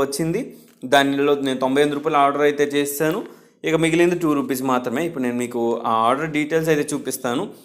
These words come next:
ఎగ్జాంపుల్ ఏం లేదు, మన నేమ్ దగ్గరికి వెళ్తే ఇక్కడ ఆర్డర్ డీటెయిల్స్లో చూడొచ్చు. ఇప్పుడే నైన్ ఫోర్టీన్కి అయితే నేను ఆర్డర్ అయితే చేయడం జరిగింది. ఒక మ్యాడ్ యాంగిల్ పిజ్జా టైప్ది, and ఇంకొకటి ఏంటంటే బింగో చిల్లీ స్ప్రింకిల్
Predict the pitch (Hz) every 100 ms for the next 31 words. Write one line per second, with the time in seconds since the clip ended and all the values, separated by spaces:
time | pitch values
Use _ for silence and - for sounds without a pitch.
0 | _ _ 131 123 156 151 151 143 156 160
1 | 233 - - - 135 135 135 147 156 147
2 | 147 143 160 131 127 127 139 131 127 123
3 | 135 123 123 123 117 214 269 - - _
4 | 135 139 190 131 131 156 160 147 151 151
5 | 147 143 143 214 294 - - - 139 139
6 | 127 131 147 151 143 135 139 127 127 123
7 | 120 139 185 139 135 139 135 135 135 -
8 | _ 131 135 143 156 160 160 160 165 254
9 | 269 - - 156 147 156 151 151 147 143
10 | 180 262 - - - 143 147 147 147 151
11 | 147 151 151 180 226 143 123 127 156 151
12 | 160 139 113 - - 147 156 156 151 143
13 | 139